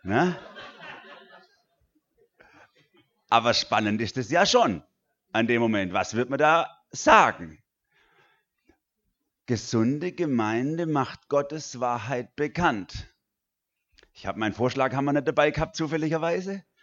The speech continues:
Konnt also nicht derb zurückschlagen, Späßle.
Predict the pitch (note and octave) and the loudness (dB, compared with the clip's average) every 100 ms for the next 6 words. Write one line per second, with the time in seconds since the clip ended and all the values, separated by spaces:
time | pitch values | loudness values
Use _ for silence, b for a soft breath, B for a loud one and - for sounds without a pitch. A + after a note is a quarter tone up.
0 | _ - A#2 - B2+ C3 C3+ B2+ B2 A2+ | _ -4 -2 0 0 2 0 2 0 0
1 | - A#2 G2 G2+ - F2 E2+ E2 F2 - | -2 -4 -2 -2 -6 -8 -10 -12 -14 -10
2 | F2 - E2+ | -12 -12 -20